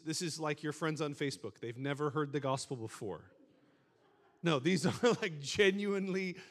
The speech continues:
uh, people that, that there are no other believers in these villages that they are reaching out to. And, and the Lord's just done an amazing thing in bringing,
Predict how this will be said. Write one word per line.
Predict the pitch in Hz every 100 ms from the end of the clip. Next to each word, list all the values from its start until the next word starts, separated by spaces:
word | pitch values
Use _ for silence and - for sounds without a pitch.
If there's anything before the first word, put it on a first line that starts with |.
| - -
uh, | 165
people | 156 208 190
that, | 170 170 165 - -
that | 143 160 156
there | 165 170
are | 165 180 208
no | 196 196 180
other | 175 170
believers | 135 147 139 156 214 151 127 135 170 - - - _ _ -
in | 165 180 156
these | 156 156 135
villages | 147 147 139 131 131
that | 117 123
they | 135
are | 131
reaching | 123 131 131 127
out | 131 -
to. | 131 120
And, | 120 - - -
and | 151
the | 151
Lord's | 185 165
just | 175 -
done | 170
an |
amazing | 147 151 160 156 147
thing | 156 147
in | 143 139
bringing, | 127 147 151 143